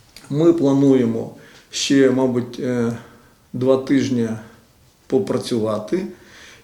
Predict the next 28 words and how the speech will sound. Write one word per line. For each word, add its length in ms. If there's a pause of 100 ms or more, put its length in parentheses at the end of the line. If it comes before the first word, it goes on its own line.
(100)
І, 340 (1080)
е, 260
сьогодні 260
понеділок, 800 (1200)
десь 340
через 220
два 160
тижні 440
ми 420
його 320
оприлюднимо 840 (400)
в 60
остаточному 680
варіанті. 680 (480)
І 300 (160)
на 80
протязі 540
міс-, 420
місяця, 600
е, 80 (320)
громада 760
Кременчука 680
буде 300
обговорювати, 720
надавати 480
свої 220
пропозиції. 800
Е, 60